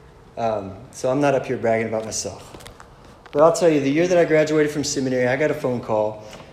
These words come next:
that I was going to receive an honor, an award. I got an award for being, uh, what do they call it? <laughs> The, the Pastoral Leadership Award.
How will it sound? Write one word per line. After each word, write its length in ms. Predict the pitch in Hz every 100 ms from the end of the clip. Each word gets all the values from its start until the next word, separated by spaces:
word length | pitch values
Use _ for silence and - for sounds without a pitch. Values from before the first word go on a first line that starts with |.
| -
that 100 | 123
I 100 | 135
was 140 | 170 165
going 280 | 160 160 151
to 140 | 151
receive 640 | 143 - - 131 131 123 - - - - - -
an 140 | 131
honor, 340 | 110 110 95 90 - - - - - -
an 80 | 123
award. 460 | 123 120 113 101 87 - - - - - - - - - - - - - - - -
I 80 | 139
got 160 | 180
an 60 | 170
award 400 | 147 143 151 147
for 180 | - 123
being, 540 | 139 143 139 131 123
uh, 580 | 113 110 101 92 - - - -
what 100 | 135
do 60 | 113
they 100 | - - -
call 260 | - - 82
it? 100 | - - - - -
<laughs> 100 | - - - - - - - - - - - - - -
The, 420 | 139 131 - 131
the 440 | 123 120 113 101 82 - - - - - - -
Pastoral 600 | 180 208 - 226 208 202
Leadership 540 | 165 180 160 - 135 131
Award. 440 | 117 110 92 -